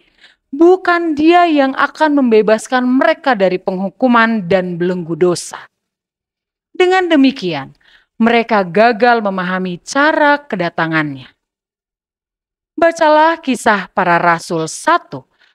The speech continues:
ayat sembilan belas sampai sebelas. Wahyu satu ayat tujuh.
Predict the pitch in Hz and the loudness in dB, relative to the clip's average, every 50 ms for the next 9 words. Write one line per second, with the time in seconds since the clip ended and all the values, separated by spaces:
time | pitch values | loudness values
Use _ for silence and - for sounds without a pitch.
0 | _ _ _ - 294 302 302 302 294 - - 294 285 277 277 269 262 254 247 240 | _ _ _ 0 2 2 2 2 0 -2 -2 0 2 4 4 4 4 2 2 2
1 | 233 233 226 226 233 226 - - - - 240 196 180 180 170 - 180 165 160 156 | 4 4 4 2 0 -2 -6 -14 -14 -8 -6 -6 -6 -6 -6 -4 -4 -4 -4 -4
2 | 156 - - 190 165 156 135 127 127 - - - - - _ _ _ _ _ _ | -8 -10 -10 -10 -8 -6 -8 -8 -10 -12 -18 -20 -20 -20 _ _ _ _ _ _
3 | _ _ _ _ _ _ _ _ - 247 277 269 269 277 269 262 269 262 247 - | _ _ _ _ _ _ _ _ 0 2 2 2 2 0 0 0 0 -2 -2 -4
4 | - - 302 311 311 311 - 294 294 285 285 - _ _ - 233 233 226 214 208 | -2 0 2 2 0 0 -2 -2 -2 -2 -2 -4 _ _ -6 -4 -2 0 2 0
5 | 202 208 _ - 202 185 147 - - | 0 0 _ -6 -6 -6 -6 -10 -16